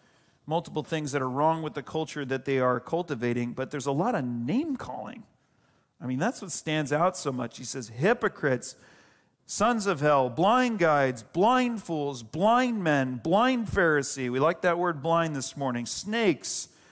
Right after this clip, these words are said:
brood of vipers," essentially calls them murderers, all of which set the tone for this teaching. Jesus, he's ticked off.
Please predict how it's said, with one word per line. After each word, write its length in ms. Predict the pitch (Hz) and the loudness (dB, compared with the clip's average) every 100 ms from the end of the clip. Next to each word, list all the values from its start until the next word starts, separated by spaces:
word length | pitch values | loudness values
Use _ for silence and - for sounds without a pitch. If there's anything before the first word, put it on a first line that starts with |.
| _ _ | _ _
brood 280 | 143 196 247 | 0 2 4
of 80 | 196 | 4
vipers," 520 | 180 196 190 143 123 | 4 4 0 -4 -6
essentially 400 | 135 202 208 202 | -4 -4 -4 -4
calls 280 | 180 185 165 | 0 2 2
them 200 | 165 139 _ _ _ _ | -4 -6 _ _ _ _
murderers, 1120 | 139 156 214 320 330 233 151 120 - - - - _ _ _ _ _ _ _ _ - | -4 2 4 6 6 4 4 0 -8 -16 -16 -20 _ _ _ _ _ _ _ _ 0
all 220 | 214 294 | 4 4
of 80 | 254 | 4
which 580 | 226 202 - - - - _ _ | 2 2 -2 -10 -14 -18 _ _
set 300 | - 202 208 | -4 -2 -2
the 80 | 190 | -4
tone 520 | - 180 180 175 165 - | -2 2 2 2 -4 -6
for 200 | 160 143 | -6 -4
this 180 | 135 | -6
teaching. 460 | - 156 143 123 113 | -6 -8 -6 -8 -8
Jesus, 680 | - 247 302 269 156 143 - _ _ _ _ _ _ - | -6 -6 -6 -6 -8 -10 -14 _ _ _ _ _ _ -8
he's 160 | 202 | -4
ticked 240 | 294 285 262 | -2 0 2
off. 480 | 294 262 - - | 4 2 -2 -14